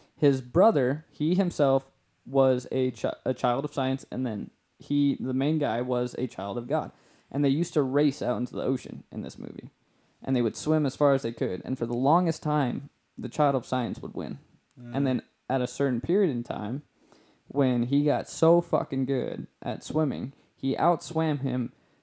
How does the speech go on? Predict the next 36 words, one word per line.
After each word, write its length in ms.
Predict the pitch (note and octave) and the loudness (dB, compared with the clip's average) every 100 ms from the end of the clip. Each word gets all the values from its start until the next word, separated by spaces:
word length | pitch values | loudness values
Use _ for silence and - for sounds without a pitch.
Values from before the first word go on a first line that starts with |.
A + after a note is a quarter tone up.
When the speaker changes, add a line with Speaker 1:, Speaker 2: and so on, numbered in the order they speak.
| _ _ _ _ - | _ _ _ _ 0
Speaker 1:
further 560 | E3+ F#3 D3 A#2 C3 _ _ - - _ | 4 6 4 0 -2 _ _ -20 -20 _
by 300 | - C#3 B2+ | -6 2 4
a 120 | C3+ C3+ | 4 4
good 180 | E3 | 4
amount 260 | F3 D#3 D3 | 4 0 0
of 60 | C3+ | 0
distance, 480 | C#3 - A2 A#2+ _ _ _ _ - | -2 -2 -6 -6 _ _ _ _ -4
turned 200 | E3 E3+ | -2 2
around, 260 | D#3 C#3 | 2 4
realized 340 | C#3+ D#3 C#3+ C3+ | 4 6 6 4
that 140 | - | -2
he 80 | D#3+ | 0
was 240 | D3 A2+ | 0 0
drowning 500 | - A2 B2 D#3 C#3 | -2 -2 0 0 -4
at 120 | - - | -6 -8
this 160 | A2 | -8
point, 320 | - - A2+ - _ _ | -6 -6 -6 -10 _ _
swam 360 | - D3 D#3 D#3 | -6 -2 0 4
back, 280 | D3 C#3+ A#2+ | 6 4 2
Speaker 2:
Ooh. 20 | |
Speaker 1:
saved 440 | B2 D#3 F3+ F3+ | 0 4 4 4
him, 180 | D3 B2+ | 0 0
and 80 | A#2+ | 0
took 180 | C#3 C3 | -2 -2
him 100 | C3 | -2
back. 340 | B2+ - - _ _ _ _ | -2 -4 -16 _ _ _ _
So 500 | - F3+ D#3+ C3 C#3+ _ _ - | 0 4 6 4 2 _ _ -2
your 160 | F3 | 0
capabilities 760 | D3 F3 E3+ C3+ D#3+ F#3 D3 C3 | 2 0 0 2 2 4 2 2
are 180 | B2+ - _ _ | -2 -4 _ _
limitless 720 | D3 E3 E3+ F2+ G#2+ A#2+ - - - | 2 4 4 2 -4 -4 -8 -12 -4
as 640 | B2 A2+ A2+ - - - - | 0 0 -4 -8 -12 -14 -10
somebody 380 | - C3+ C3 C3 | -2 0 2 0
who 160 | C3 | 0
is 180 | A#2+ A#2 | 0 -2
not 380 | A#2 A#2 A2 | -2 -2 -2